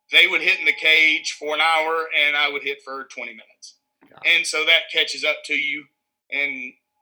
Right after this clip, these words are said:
Speaker 1: you know, it's one of those things, I'd already started having elbow injuries. I started having, you know, my shoulder bothering me. So it's one of those things, you get tired of hurting. And
Speaker 2: Yeah, what
Speaker 1: every
Speaker 2: age are you talking about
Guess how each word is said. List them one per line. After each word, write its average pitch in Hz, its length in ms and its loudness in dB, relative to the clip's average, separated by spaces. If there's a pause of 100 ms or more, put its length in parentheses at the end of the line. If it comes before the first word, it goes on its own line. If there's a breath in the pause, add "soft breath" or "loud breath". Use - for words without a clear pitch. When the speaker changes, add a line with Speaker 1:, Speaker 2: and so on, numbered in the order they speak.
(120)
Speaker 1:
you 202 80 -2
know, 196 100 2
it's 175 140 -4
one 190 100 -2
of 170 60 -2
those 160 160 -2
things, 160 220 2
I'd 147 160 6
already 151 320 0
started 165 320 -6
having 147 220 0
elbow 143 380 -4
injuries. 151 600 -4 (180)
I 131 80 -6
started 143 320 -6
having, 139 400 -6 (300)
you 147 80 -10
know, 135 140 -2
my 127 100 -4
shoulder 147 400 -6
bothering 139 460 -6
me. 139 220 -8 (340)
So 175 180 -2
it's 165 120 -4
one 165 120 2
of 151 60 2
those 147 200 0
things, 151 280 0
you 135 80 -4
get 151 180 0
tired 147 240 0
of 139 80 -12
hurting. 147 480 -10 (800)
And 147 560 4 (100)
Speaker 2:
Yeah, 202 160 -8
what 208 220 -4
Speaker 1:
every 262 200 2
Speaker 2:
age - 260 -8
are 151 100 -4
you 151 120 -2
talking 139 300 -6
about 113 340 -10